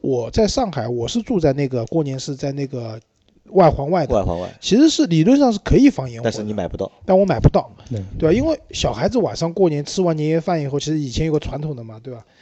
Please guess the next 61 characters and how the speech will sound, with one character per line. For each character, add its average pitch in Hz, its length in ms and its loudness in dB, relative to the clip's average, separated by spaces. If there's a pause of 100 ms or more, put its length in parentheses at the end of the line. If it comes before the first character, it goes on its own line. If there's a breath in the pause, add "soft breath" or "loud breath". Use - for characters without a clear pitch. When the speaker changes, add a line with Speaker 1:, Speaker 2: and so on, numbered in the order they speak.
(160 soft breath)
Speaker 1:
可 143 100 -4
能 147 120 0
买 139 160 0
点 156 120 2
小 117 220 -2
烟 151 180 -4
火 117 240 -8
在 131 120 -8
那 131 100 -8
边 127 160 -6
放 143 260 -2
一 123 60 -8
下， 113 220 -8
对 127 120 -10
吧？ 120 120 -6
然 117 160 -8
后 131 260 -2 (480 soft breath)
感 135 180 0
受 196 220 6
一 - 20 2
下 160 100 2
这 156 80 -2
种 160 200 -2
过 214 220 4
年 151 120 0
的 160 80 -2
氛 196 300 0
围 147 160 4
和 170 160 -2
喜 - 200 -6
庆， - 260 2 (580 soft breath)
但 190 160 4
是 170 300 -4
现 196 300 2
在 170 180 6
也 131 160 2
没 127 160 2
有 180 180 10
了， 98 160 -10 (380 soft breath)
那 226 100 4
我 160 100 6
觉 135 120 0
得 - 40 0
这 359 120 6
个 269 100 2
蛮 113 160 -6
可 110 160 -12
惜 - 180 -10
的。 - 220 -10
Speaker 2:
呃， 87 80 -4
所 113 160 2
以 123 140 2
我 87 420 -2
过 120 240 -2
年 87 180 -6
是 90 220 -10
到 87 200 -4
外 87 180 -4
地 82 120 -12
去 - 200 -20
的。 - 80 -20